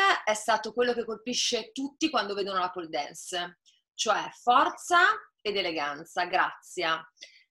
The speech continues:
Eh, io premetto che il primo video di, di pole dance che ho visto era un video di pole dance con i tacchi, quindi per me le due cose sono da subito state,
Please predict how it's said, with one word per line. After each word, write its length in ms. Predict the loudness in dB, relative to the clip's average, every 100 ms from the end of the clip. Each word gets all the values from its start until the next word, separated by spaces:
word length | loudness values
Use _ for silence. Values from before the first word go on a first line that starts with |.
| 0
Eh, 1000 | 4 6 6 6 6 8 8 6 4 4
io 180 | 0 0
premetto 380 | 0 -2 -2 -2
che 80 |
il 60 | -2
primo 240 | 0 0
video 200 | 0 0
di, 500 | 0 2 2 4 2
di 100 | 0 -2
pole 180 | 0
dance 440 | 2 2 2 -4 -4
che 80 | -2
ho 60 |
visto 360 | 0 0 0 0
era 160 | 2
un 100 | 2
video 200 | 0 -4
di 120 | -6 -2
pole 200 | -2 0
dance 360 | -2 -2 -6
con 140 | -6 -4
i 80 |
tacchi, 500 | -2 -2 -4 -6 -6
quindi 220 | -4 -6 -2
per 140 | 0
me 100 | 0
le 100 | 2
due 140 | 0
cose 200 | 0 -2
sono 380 | -2 -4 -2 0
da 140 | 0 -2
subito 480 | -2 -2 -2 -2
state, 880 | -2 -2 -2 -2 2 4 4 4 2